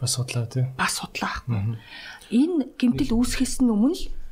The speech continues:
Speaker 2: зөв арчлах хэрэгтэй.
Speaker 1: Батг гарсан хүүхдүүд ер нь яаж, э, буруу арчил-, арчилж арьсаа баллаад байна, тий.
Speaker 2: Мгм.
Speaker 1: Би бас өсвөр насндаа айгүйх батг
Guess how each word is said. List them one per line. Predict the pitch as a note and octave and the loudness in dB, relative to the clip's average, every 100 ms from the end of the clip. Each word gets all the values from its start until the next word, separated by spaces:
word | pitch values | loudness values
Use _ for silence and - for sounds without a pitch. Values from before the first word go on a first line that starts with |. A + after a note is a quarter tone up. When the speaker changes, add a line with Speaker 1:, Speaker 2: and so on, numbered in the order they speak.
| - - - - | -12 -20 -20 -6
Speaker 2:
зөв | - A#3 - | 0 0 0
арчлах | - - | -4 -6
хэрэгтэй. | - - | -6 -6
Speaker 1:
Батг | - - - | -4 -4 -2
гарсан | - - F3 | 0 2 2
хүүхдүүд | E3 - E3+ D3+ | 2 -2 0 2
ер | C#3+ | 4
нь | C#3 | 4
яаж, | D3 E3 - A2+ | 4 2 0 0
э, | A2 A#2 A#2 A#2 - - G#2 - C#3 - | 0 0 -2 -4 -8 -18 -18 -16 -14 -2
буруу | C#3 D3+ | 2 2
арчил-, | C3 - - - | 0 -4 -6 -4
арчилж | - - C3+ C3 - | -2 0 0 0 -2
арьсаа | A#2+ - C#3 | 0 2 2
баллаад | B2+ A2 - C3+ B2+ | 0 -2 -2 -2 2
байна, | A#2 A2 | 2 2
тий. | C3 B2+ - - | 0 0 -4 -2
Speaker 2:
Мгм. | G3+ | 2
Speaker 1:
Би | G3+ | 4
бас | G3 F#3+ | 2 0
өсвөр | - G3 | 2 2
насндаа | D3+ - D#3 C#3 | 2 0 2 4
айгүйх | C3 C3 - | 4 2 -4
батг | - - - - | -8 -6 -8 -10